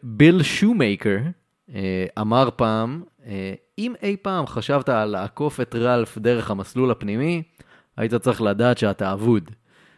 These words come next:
גם אם היית במקום האחרון והוא בלפני האחרון, הוא היה עושה הכל כדי שלא תעקוף אותו."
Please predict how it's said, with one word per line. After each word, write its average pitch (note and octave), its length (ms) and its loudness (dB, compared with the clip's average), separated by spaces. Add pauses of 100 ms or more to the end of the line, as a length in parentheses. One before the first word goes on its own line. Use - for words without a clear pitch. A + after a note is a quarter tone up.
(180)
גם D3 200 2
אם E3+ 120 0
היית D#3+ 220 2
במקום B2+ 480 2
האחרון A#2 760 0 (120)
והוא A2 320 2
בלפני C3+ 420 0
האחרון, D#3 580 -2 (180)
הוא F#2 140 -4
היה G#2+ 120 0
עושה A#2+ 300 0
הכל C#3 340 2
כדי G#2 200 -2
שלא G#2 300 0
תעקוף F2+ 420 -4
אותו." E2+ 240 -12